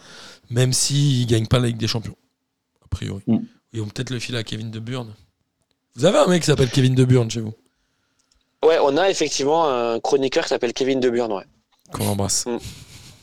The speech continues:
Speaker 1: <laughs> Il y a pas, il y a personne qui a un jeu de mots avec Karim Benzema, non ?
Speaker 3: Euh, non, on n'a pas encore de chroniqueur avec, euh, avec Karim Benzema. On en a, on en a plein, mais, euh, mais pas, pas
Speaker 2: Pas
Speaker 3: encore
Speaker 2: Benzema.
Speaker 3: Karim Benzema.
Speaker 1: Mm.
Speaker 3: Non.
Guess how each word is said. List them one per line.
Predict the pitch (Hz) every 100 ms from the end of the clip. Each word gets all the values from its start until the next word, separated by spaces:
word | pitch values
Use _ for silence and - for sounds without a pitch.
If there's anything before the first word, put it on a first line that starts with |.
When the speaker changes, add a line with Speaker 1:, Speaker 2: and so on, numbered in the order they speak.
| - _ _ -
Speaker 1:
<laughs> | - - - 294 - - - - -
Il | 113
y |
a | 110
pas, | 151 -
il |
y | 156
a |
personne | 127 131 226 226
qui | 139
a |
un | 120
jeu | 117
de | 120
mots | 135
avec | 123
Karim | 120 117
Benzema, | 110 123 143 -
non ? | 131 - _ _ _ _ _ _ _ _ _ _ _ _ _ -
Speaker 3:
Euh, | 117 110 110 110 110
non, | 127
on | 226
n'a | 151
pas | - 208
encore | 208 214
de | 180
chroniqueur | 156 - 147 143 175 175
avec, | 143 123 -
euh, | 123 117 117 113 110
avec | 110 113
Karim | 131 131
Benzema. | 123 120 110 - _ _
On | - 135
en |
a, | 185
on | 160
en | 170
a | 220
plein, | 208 196
mais, | 247 170 147 135
euh, | 127 123 120 117 117
mais | 113 117
pas, | -
pas | -
Speaker 2:
Pas | -
Speaker 3:
encore | 175 110
Speaker 2:
Benzema. | 202 95
Speaker 3:
Karim | 175
Benzema. | 131 120 113 - _ 117
Speaker 1:
Mm. | 104 - -
Speaker 3:
Non. | 113